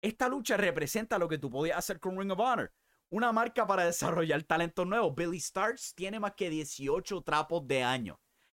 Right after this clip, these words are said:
Y tú podrías, en teoría, ¿sabes? Para darte un ejemplo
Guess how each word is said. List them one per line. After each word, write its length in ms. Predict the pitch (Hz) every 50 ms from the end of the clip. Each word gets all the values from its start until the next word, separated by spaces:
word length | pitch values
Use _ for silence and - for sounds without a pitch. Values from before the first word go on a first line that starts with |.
| _ _ _
Y 100 | 165 143
tú 160 | - 165 151
podrías, 380 | 156 240 247 226 214 240 233 -
en 180 | 165 160 160 -
teoría, 360 | - 156 139 143 175 175 120
¿sabes? 180 | - 170 156 -
Para 160 | 165 151 156
darte 160 | 170 - -
un 80 | 233 220
ejemplo 380 | 196 175 151 - - 82 -